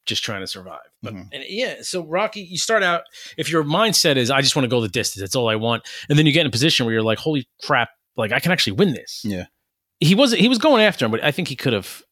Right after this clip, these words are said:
Speaker 1: pushed it a little more, maybe.
Speaker 2: So I think in that moment, yeah, but do you think any points early on he was?
Speaker 1: And, um, well, we didn't see rounds three, five, seven,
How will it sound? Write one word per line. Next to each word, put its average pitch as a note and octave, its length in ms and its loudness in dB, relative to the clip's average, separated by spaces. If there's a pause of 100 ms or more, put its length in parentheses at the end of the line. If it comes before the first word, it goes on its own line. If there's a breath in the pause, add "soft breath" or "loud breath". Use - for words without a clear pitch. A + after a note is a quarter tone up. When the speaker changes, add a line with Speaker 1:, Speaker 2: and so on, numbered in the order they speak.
Speaker 1:
pushed - 200 -2
it G#2 40 -2
a F#2+ 40 -4
little G2 200 -4
more, G2+ 180 -4
maybe. E2+ 380 -8 (440)
Speaker 2:
So D3 80 0
I D3+ 40 2
think D4 200 -2
in G#2+ 100 -4
that B2+ 200 2
moment, F#2+ 300 -4
yeah, G#2 260 -2
but F2+ 140 -10
do G2+ 80 -10
you F#2+ 60 -6
think G2+ 220 -8
any F#2+ 240 -6 (440)
points G#2+ 280 -6
early G#2 280 -4
on A2 220 -6
he C#3+ 80 -4
was? - 380 -10 (640 soft breath)
Speaker 1:
And, B2+ 160 -8 (240)
um, B2 360 -12
well, A#2+ 120 -6
we A#2+ 100 -4
didn't B2 160 -6
see C3 180 -2
rounds G#2 500 -4
three, A2+ 420 -6
five, A2 420 -4
seven, G#2+ 560 0